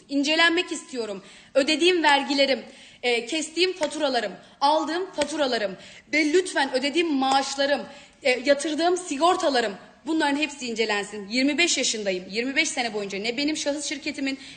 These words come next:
le-, ne limited şirketimin, e, ne şahsıma, ne aile bireylerime, ne yakınlarıma yurt dışından hiçbir şekilde para giriş çıkışı olmamıştır. Türk milletinin, e, adalet duygusuna ve devletimin adalet duygusuna güvenerek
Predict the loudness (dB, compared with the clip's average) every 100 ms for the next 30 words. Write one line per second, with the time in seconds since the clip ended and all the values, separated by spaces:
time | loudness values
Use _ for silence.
0 | -4 -2 -2 -2 -2 0 0 0 -2 -2
1 | -4 -6 -4 -2 -2 -4 -16 0 4 6
2 | 6 4 4 4 4 2 2 2 -4 -2
3 | 0 4 4 4 2 2 2 2 4 2
4 | 2 0 4 6 6 2 0 0 0 -6
5 | -4 -4 -2 -2 0 0 -2 -4 -4 -2
6 | -2 -4 -6 -4 4 6 6 2 -4 -4
7 | -6 -4 0 0 -2 -2 6 6 6 0
8 | -2 -4 -8 -12 -20 -6 4 4 6 4
9 | 4 4 4 4 2 -4 -18 -20 -4 4
10 | 6 6 4 4 6 6 4 2 0 0
11 | -2 0 0 2 2 2 2 -4 -6 -2
12 | 2 4 2 0 -4 -8 -6 -8 -2 -2
13 | -2 -12 -20 -8 0 4 6 6 4